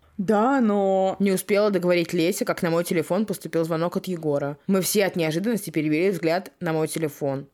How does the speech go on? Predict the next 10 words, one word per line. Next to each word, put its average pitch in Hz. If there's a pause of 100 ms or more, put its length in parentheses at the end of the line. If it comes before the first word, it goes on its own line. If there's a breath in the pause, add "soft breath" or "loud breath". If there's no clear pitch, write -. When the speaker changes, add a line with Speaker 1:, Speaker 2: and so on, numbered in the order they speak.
(120)
Speaker 2:
Я 175
закрыла 165
глаза 151 (220)
и 165
попыталась 160
подавить 165
в 175
горле 160
ком. 135 (220)
Speaker 1:
Да? 330